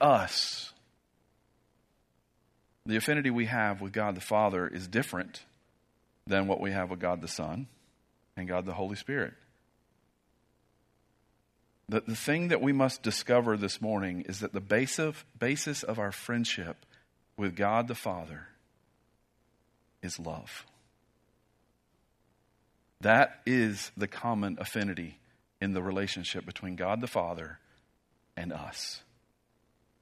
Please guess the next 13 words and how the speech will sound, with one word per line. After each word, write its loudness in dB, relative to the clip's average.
Listen 4
again, 6
I 4
think -4
Owen 4
is -4
helpful 2
here 0
when -2
he -4
talks -2
about 4
God 8